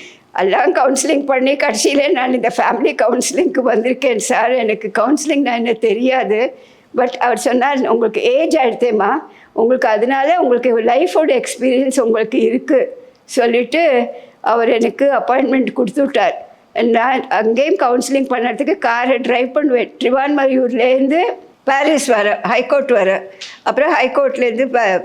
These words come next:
திவசம் ஒரு பதிமூணு கிலோமீட்டர் up and down thirteen, thirteen கிலோமீட்டர் டிரைவ் பண்ணி,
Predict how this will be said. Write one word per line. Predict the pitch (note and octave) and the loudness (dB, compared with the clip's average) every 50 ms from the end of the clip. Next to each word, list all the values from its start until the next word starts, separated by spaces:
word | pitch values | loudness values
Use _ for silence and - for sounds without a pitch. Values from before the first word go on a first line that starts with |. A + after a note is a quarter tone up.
| G3+ | -2
திவசம் | G3 A#3+ B3 C4+ B3+ C4 - - C#4 C#4 D#4 | -2 2 2 2 0 0 -2 -2 0 0 2
ஒரு | D4 C#4 C4 B3+ - - | 2 2 2 0 2 0
பதிமூணு | A#3 A#3 F#3 A3 A#3 C4+ C#4 C#4+ C#4 A#3+ | -2 -2 -2 -2 -2 0 2 2 0 0
கிலோமீட்டர் | - B3+ A3+ A3 A#3+ B3+ A#3+ A#3+ B3 B3 A#3+ B3 C4+ C#4 D4+ E4+ D#4+ - - - | 0 -2 0 0 0 -2 0 0 -2 -2 0 0 0 0 0 -2 -6 -8 -4 -2
up | G#3+ A3+ A3+ - C4 | -2 -2 0 -2 -2
and | B3+ B3+ B3 C4 | 0 0 0 0
down | A#3 A#3 A#3 B3 A#3 A#3 | 0 0 0 0 0 0
thirteen, | G#3 G3+ G3+ A#3+ B3 G#3+ A#3 B3 A#3 - A#3+ | -2 -2 -2 -4 -2 0 0 -2 -2 0 0
thirteen | A3 G#3+ G#3 - A#3 B3+ A#3 | -2 -2 -2 -2 -4 -4 -2
கிலோமீட்டர் | G3 B3+ B3 A3+ A3+ A3 A3 A3+ A3 - B3+ C4+ B3 | -2 0 0 0 0 0 0 -2 0 0 -2 -2 -2
டிரைவ் | F#3+ G#3+ A3 A3+ A#3+ A3+ | -2 -2 -2 -2 -2 -4
பண்ணி, | A3 A3+ A3 A3+ A3 C#4 E4+ E4 | -4 -4 -2 0 2 0 0 -2